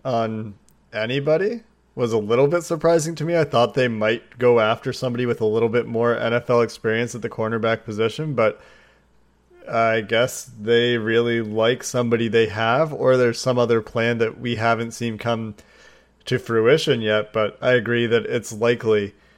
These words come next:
gonna be the return of Torrey McTyer to the fifty-three man as kind of the backup slot guy. A little bit interesting to me that they were willing to put him on waivers, and I wonder what the contingency plan was or is at slot corner behind Mackensie Alexander, because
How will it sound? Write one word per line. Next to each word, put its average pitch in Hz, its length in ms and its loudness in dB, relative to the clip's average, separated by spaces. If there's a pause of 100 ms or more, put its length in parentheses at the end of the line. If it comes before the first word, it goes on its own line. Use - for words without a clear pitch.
(160)
gonna 113 200 -2
be 113 120 -2
the 107 100 -2
return 117 400 0
of 104 100 -6
Torrey 113 280 2
McTyer 107 720 0 (340)
to - 80 -6
the 113 100 0
fifty-three 110 520 -2
man 110 240 0
as 107 260 -2 (160)
kind 120 180 0
of 110 60 -2
the 113 60 -2
backup 113 420 2
slot 120 340 2
guy. 170 300 2 (800)
A - 40 -8
little 185 220 6
bit 156 140 4
interesting 139 420 -2
to 123 80 -8
me 120 140 -2
that 117 160 -4
they 113 360 2
were 120 160 -2
willing 123 360 2
to 117 200 0
put 113 280 2
him 131 180 2
on 127 200 2
waivers, 143 540 -2
and 127 140 -4
I 117 100 2
wonder 120 320 -2
what 120 160 0
the 123 80 -12
contingency 120 640 -8
plan 123 460 -4
was 120 560 0
or 123 160 2
is 139 480 0
at 147 220 0
slot 151 360 -2
corner 147 320 0
behind 139 380 0
Mackensie 139 420 0
Alexander, 135 460 0
because 131 360 0